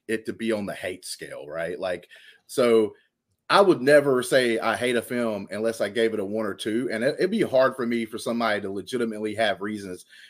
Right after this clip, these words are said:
to give that movie a one or a two only, right? Like, uh, maybe they give it a five, which is right in the middle. Uh, so they don't really dislike it or, or like it. They're right there in the middle. That's where I do my scale from, like, one to ten. A five's right in the middle. Like, I'm not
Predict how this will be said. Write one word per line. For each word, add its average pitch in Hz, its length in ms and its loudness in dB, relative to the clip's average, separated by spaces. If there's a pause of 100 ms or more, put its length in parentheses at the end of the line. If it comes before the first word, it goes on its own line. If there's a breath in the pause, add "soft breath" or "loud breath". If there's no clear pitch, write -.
(160 loud breath)
to 117 100 -2
give 110 340 0
that 107 200 0
movie 104 340 -4
a 98 120 -4
one 104 400 -6
or 95 160 2
a 92 80 -4
two 113 360 -4
only, 92 380 -6
right? 98 300 -2
Like, 98 260 -2 (400 soft breath)
uh, 95 400 0
maybe 127 300 2
they 131 120 2
give 123 180 2
it 117 60 2
a 107 60 4
five, 110 400 4
which 101 160 -6
is 101 140 -8
right 113 160 2
in 101 60 -10
the 98 60 -8
middle. 98 440 -4 (480)
Uh, 87 280 0
so 110 140 -4
they 104 140 0
don't 110 240 -2
really 101 380 -2 (380 soft breath)
dislike 110 460 0
it 104 260 0
or, 85 380 -4
or 90 240 -4
like 113 300 0
it. 117 200 2
They're 92 120 -4
right 110 260 2
there 110 140 0
in 101 80 -4
the 98 80 -8
middle. 110 400 0
That's 104 240 -4
where 101 160 -2
I 95 200 2 (120)
do 104 140 -8
my 101 120 -6
scale 104 380 0
from, 92 200 -12
like, 95 220 -4
one 98 220 -10
to 92 40 -14
ten. 104 360 -4
A 85 80 -4
five's 113 580 0
right 110 160 2
in 123 60 -10
the 131 80 -2
middle. 87 320 -2
Like, 87 280 -4
I'm 107 140 -4
not 107 300 -4